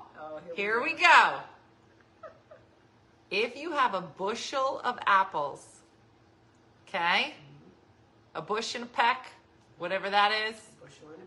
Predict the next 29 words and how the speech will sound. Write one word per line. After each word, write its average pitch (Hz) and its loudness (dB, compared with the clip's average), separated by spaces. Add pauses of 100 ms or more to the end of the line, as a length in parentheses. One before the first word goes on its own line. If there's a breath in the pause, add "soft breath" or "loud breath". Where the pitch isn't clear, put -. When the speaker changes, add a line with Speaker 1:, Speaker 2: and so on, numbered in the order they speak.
(100)
Speaker 1:
peck. 151 -20 (1040)
Speaker 2:
How 220 6
many 233 -6
pies 185 -2
can 170 -12
you 156 -12
make? 143 -16 (800)
Speaker 1:
How 214 -14
many 202 -14 (120)
pies 226 -8 (140)
can 269 -16
I 262 -8
make? 254 -6
Speaker 2:
Uh-huh, 226 6
with 254 2
a 226 0
bushel 294 2 (280 loud breath)
of 240 4
apples. 190 6 (680)
Speaker 1:
I 196 -12
like 196 -14
Speaker 2:
In 202 -4 (120)
Speaker 1:
that. 453 0
Speaker 2:
Egypt. 214 -8 (600)
Speaker 1:
Three. 311 -2
Speaker 2:
During 262 4
the 277 4
autumnal 262 2
equinox. 151 -10